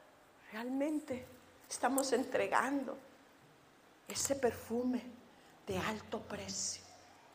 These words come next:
Esos dones que Dios nos ha dado, realmente los estamos poniendo a los pies del maestro. Realmente estamos entregando.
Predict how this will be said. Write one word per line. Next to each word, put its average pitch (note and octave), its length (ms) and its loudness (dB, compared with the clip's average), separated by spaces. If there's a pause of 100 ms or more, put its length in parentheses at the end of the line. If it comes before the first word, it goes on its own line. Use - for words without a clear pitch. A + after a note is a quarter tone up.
(380)
Esos - 380 2
dones B3 400 2
que - 180 -4
Dios G#3+ 180 -4
nos A3+ 220 -8
ha G#3 80 2
dado, - 320 0
realmente D4 560 4
los C4+ 160 0
estamos C4+ 440 4
poniendo C4+ 600 -2 (360)
a C4 80 0
los B3+ 260 0 (160)
pies E4+ 300 0
del C4+ 160 2
maestro. - 680 2 (3750)
Realmente D4 640 -2
estamos D4+ 440 -6
entregando. B3 640 -12